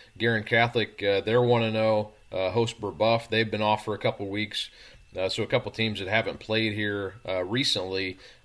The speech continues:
in, uh, Class three A will get back on the, on the field Friday night. So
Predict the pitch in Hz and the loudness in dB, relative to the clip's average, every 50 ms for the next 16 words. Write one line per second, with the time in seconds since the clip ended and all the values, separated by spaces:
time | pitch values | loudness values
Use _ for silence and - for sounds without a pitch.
0 | - - 95 101 101 101 98 95 90 - - 120 107 101 - - - - 117 113 | -8 -4 -4 -4 -2 -2 -2 -2 -2 0 2 2 2 2 2 -2 -4 -2 0 0
1 | 107 104 104 101 101 101 98 95 87 82 113 110 80 76 104 98 92 - 107 101 | 2 2 2 0 0 0 -2 -4 -4 -2 0 0 0 2 0 0 2 0 0 -2
2 | 98 92 90 90 - - 104 98 92 87 - - 110 110 107 - - - 113 107 | -2 -4 -6 -6 -6 -6 -6 -6 -8 -8 -6 -4 -2 -2 -2 -4 -4 -2 0 0
3 | 104 98 95 95 98 98 104 98 - - - 98 92 90 85 | 2 0 -2 -2 -2 -2 -2 -2 -2 -2 -2 -2 -2 -4 -4